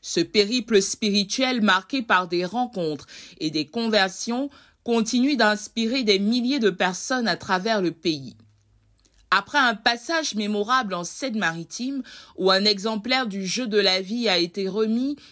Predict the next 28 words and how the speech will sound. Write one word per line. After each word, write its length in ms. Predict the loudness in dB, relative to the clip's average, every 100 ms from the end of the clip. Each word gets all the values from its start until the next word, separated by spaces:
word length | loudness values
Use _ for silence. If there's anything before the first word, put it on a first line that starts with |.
| -6 0
à 140 | 0
l'ancien 460 | 0 -2 -4 -4 -4
Premier 340 | -2 0 0
ministre 480 | 0 -2 -4 -6 -6
Édouard 400 | -6 -2 -2 -2
Philippe, 460 | -6 -2 -2 -4 -10
maire 320 | -6 -2 -2
du 180 | -4 -6 0
Havre, 300 | 0 0 -6 -18 -20 _ 0
par 240 | 0 2 2
un 160 | 2
de 140 | 2 0
nos 160 | -2
dévoués 480 | -4 -4 -4 -2 0
évangélistes, 840 | 0 -2 -2 -4 -4 -4 -8 -10 -20 -20 -2
la 200 | 0 0
flamme 340 | 0 0 2
de 100 | 2
l'Évangile 680 | 4 2 0 -2 -2 -2 2
a 100 | 0
poursuivi 640 | 0 -6 -4 -4 -2 -2
son 200 | -4 -4
chemin 540 | -2 0 0 0 -2 -4 -12 -18 0
dans 160 | 2
les 180 | 4 2
départements 840 | 0 0 2 2 4 2 2 0
du 200 | -4 -4
Loiret, 640 | -4 2 2 2 -2 -2